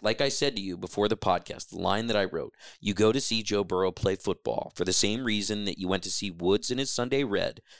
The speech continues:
You go to see DiCaprio act and watch the sunset from Mount Adams in Cincinnati."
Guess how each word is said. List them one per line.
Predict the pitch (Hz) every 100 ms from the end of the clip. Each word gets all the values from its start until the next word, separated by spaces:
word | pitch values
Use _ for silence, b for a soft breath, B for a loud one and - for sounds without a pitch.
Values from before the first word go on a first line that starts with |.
| b
You | 101
go | 92 104
to | 92
see | - 90
DiCaprio | - - 95 - 123 123 85
act | 69 - - b b -
and | 95
watch | 95 -
the | 87
sunset | - 110 107 - 69 -
from | - 71
Mount | 85 87
Adams | 87 71 - -
in | -
Cincinnati." | - 71 - 78 58 -